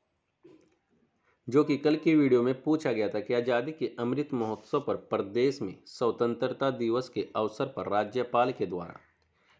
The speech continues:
निम्नलिखित में से किस स्थान पर ध्वजारोहण किया गया है? तो दोस्तों, इसका राइट आंसर था आपका ऑप्शन नंबर ए, यानी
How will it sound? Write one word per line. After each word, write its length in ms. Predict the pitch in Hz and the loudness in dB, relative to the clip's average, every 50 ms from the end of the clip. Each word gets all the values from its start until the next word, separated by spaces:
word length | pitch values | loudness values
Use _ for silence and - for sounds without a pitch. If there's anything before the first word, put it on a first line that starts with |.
| _ - | _ 2
निम्नलिखित 480 | 139 147 151 156 156 156 139 - - | 2 4 4 4 2 2 -2 -2 0
में 100 | 120 113 110 | 0 -2 -2
से 140 | - 120 113 | -2 -4 -6
किस 280 | - - - 156 156 | -4 -2 -2 -2 -2
स्थान 300 | - - - 113 104 101 | 0 -2 -2 0 0 -2
पर 200 | 92 - 110 104 | -2 -4 -4 -2
ध्वजारोहण 680 | 104 104 104 95 95 98 107 104 104 98 92 101 101 107 113 - _ - | 0 0 0 0 0 0 0 0 0 -2 -2 -4 -6 -8 -10 -10 _ -2
किया 160 | 123 95 90 | -2 -2 -2
गया 180 | 87 90 85 90 | -4 -10 -14 -14
है? 200 | - 95 - - _ _ _ _ _ - | -16 -18 -20 -20 _ _ _ _ _ -8
तो 100 | 98 92 | -4 -2
दोस्तों, 320 | 101 110 113 - - 147 | -2 -2 -2 -2 -2 -4
इसका 220 | 143 - - 143 | -4 -2 -2 -4
राइट 340 | 123 95 98 104 123 117 135 | -2 0 0 0 0 0 -2
आंसर 320 | 131 131 - - 117 - - | -4 -4 -4 -6 -6 -6 -4
था 40 | 123 120 | -6 -6
आपका 420 | - - 98 95 - - - 107 | -4 -4 -4 -4 -6 -6 -8 -8
ऑप्शन 440 | - - 127 127 127 - - 117 104 | -6 -4 -6 -6 -6 -6 -6 -4 -4
नंबर 440 | 95 92 95 95 110 - - - - _ _ _ _ _ _ _ _ _ _ _ _ _ _ _ _ | -4 -4 -4 -4 -4 -4 -6 -8 -20 _ _ _ _ _ _ _ _ _ _ _ _ _ _ _ _
ए, 80 | - 117 | -2 -2
यानी 340 | 110 107 107 117 135 139 | 0 2 2 2 2 0